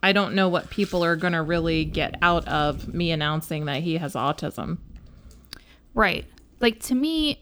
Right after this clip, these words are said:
Speaker 2: Owen has behaviors.
Speaker 1: Right.
Speaker 2: You know, he has trouble standing in line. He has trouble
Speaker 1: Finn does that.
Speaker 2: you know, um, being grateful for what he gets.
Speaker 1: Yeah.
Speaker 2: He,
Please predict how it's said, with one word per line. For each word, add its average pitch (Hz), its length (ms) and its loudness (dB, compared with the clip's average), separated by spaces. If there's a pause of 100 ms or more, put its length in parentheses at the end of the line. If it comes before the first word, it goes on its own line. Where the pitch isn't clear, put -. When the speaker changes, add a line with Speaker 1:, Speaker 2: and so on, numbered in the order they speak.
(120)
Speaker 2:
Owen 254 220 4
has 208 180 0
behaviors. - 720 -10
Speaker 1:
Right. 160 360 -2 (420)
Speaker 2:
You 220 120 0
know, 180 380 -2 (300)
he 196 640 -4 (1080)
has 233 240 -2
trouble 214 220 0
standing 190 380 0
in 185 140 -2
line. 170 300 -4
He 208 200 -4
has 190 300 -2
trouble 190 680 0
Speaker 1:
Finn 165 280 -4
does 175 240 0
that. 165 340 -2 (140)
Speaker 2:
you 220 140 2
know, 185 420 0
um, 185 460 0 (840)
being 196 280 2
grateful 185 420 -2
for 202 100 -4
what 190 160 -2
he 190 140 -10
gets. - 680 -6
Speaker 1:
Yeah. 147 260 -6 (320)
Speaker 2:
He, 180 540 2